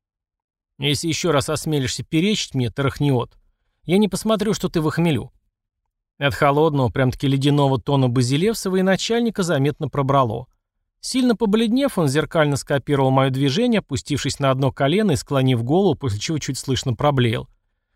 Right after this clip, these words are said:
«Прошу твоей милости, государь». «Я дарую тебе её, Иоанн, а де Байоле будет полезно остудить свою буйную голову,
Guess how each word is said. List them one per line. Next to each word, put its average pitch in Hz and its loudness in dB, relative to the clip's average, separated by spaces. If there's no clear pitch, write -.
«Прошу - -8
твоей 170 0
милости, 185 0
государь». 139 -6
«Я 147 2
дарую 233 2
тебе 175 0
её, 147 2
Иоанн, 131 0
а 147 0
де 160 4
Байоле 240 2
будет 214 0
полезно 147 2
остудить 135 -2
свою 135 -2
буйную 127 2
голову, 120 0